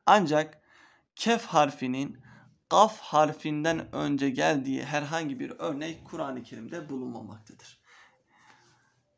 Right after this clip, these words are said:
Örneğimiz "Elem nahlukkum".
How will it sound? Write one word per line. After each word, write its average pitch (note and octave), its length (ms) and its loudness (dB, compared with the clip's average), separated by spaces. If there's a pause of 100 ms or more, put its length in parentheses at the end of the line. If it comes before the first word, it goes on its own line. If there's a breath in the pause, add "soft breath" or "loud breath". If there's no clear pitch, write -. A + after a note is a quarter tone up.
(140)
Örneğimiz G3 800 2 (200)
"Elem F#3 520 4
nahlukkum". F3+ 1400 2